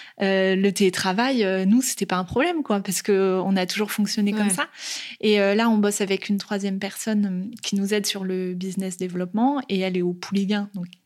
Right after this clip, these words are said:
Speaker 1: elle est pas loin, mais c'est pas, c'est pas Nantes, quoi. Donc, on est vraiment, euh, dans trois endroits différents et on se fait des calls, euh, tout le temps. Et on a aussi, euh, vachement WhatsApp.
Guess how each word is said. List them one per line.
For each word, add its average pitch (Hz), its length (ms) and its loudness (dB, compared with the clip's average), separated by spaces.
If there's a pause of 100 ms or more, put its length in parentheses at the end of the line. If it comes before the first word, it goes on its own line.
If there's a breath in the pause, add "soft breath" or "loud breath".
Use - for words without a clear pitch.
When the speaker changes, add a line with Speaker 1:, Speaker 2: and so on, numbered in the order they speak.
(200)
Speaker 1:
elle 185 120 -2
est 185 60 0
pas 185 160 2
loin, 196 240 2
mais 170 360 -2
c'est - 200 -8
pas, 175 680 -4
c'est - 180 -16
pas 165 100 -4
Nantes, 247 240 -2
quoi. - 240 -2 (380 loud breath)
Donc, 185 140 0
on 190 100 2
est 180 100 2
vraiment, 202 380 2
euh, 175 180 -2
dans 175 160 -4
trois 208 320 -2
endroits 202 260 0
différents 196 540 -2
et 190 80 -4
on 180 80 -6
se 175 100 -8
fait 175 120 -6
des 165 140 -6
calls, 208 300 -4
euh, 160 180 -6
tout - 180 -12
le 180 60 -14
temps. 196 300 -8
Et 175 320 -10
on 196 160 0
a 190 160 0
aussi, 196 460 -4
euh, 175 160 0 (580 loud breath)
vachement 196 400 2
WhatsApp. 185 480 -2